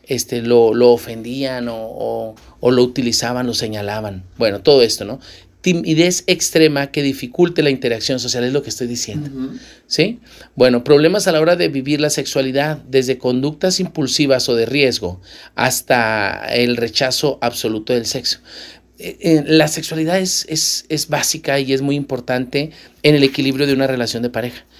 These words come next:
Speaker 1: Cuando una persona tiene un trauma relacionado a la sexualidad, también, mm, provoca un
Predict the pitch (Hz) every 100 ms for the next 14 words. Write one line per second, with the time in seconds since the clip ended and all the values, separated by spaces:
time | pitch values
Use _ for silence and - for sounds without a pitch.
0 | - - _ - 143 156 202 180 165 175
1 | 165 160 156 143 139 123 117 110 117 117
2 | 135 127 123 - 113 110 120 - _ -
3 | - _ - 123 131 143 - _ _ _
4 | _ - 135 131 135 131 127 139 - 156
5 | 127 151 269 294 127 107 107 110 117